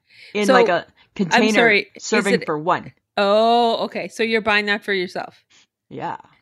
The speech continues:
Speaker 2: Is what you're saying?
Speaker 1: Yeah. Da da da da da. I'm loving it.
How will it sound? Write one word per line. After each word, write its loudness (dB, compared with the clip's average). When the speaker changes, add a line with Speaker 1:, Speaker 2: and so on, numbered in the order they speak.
Speaker 2:
Is -6
what -6
you're -12
saying? -10
Speaker 1:
Yeah. -6
Da -2
da 0
da -2
da -4
da. 4
I'm -4
loving 0
it. -6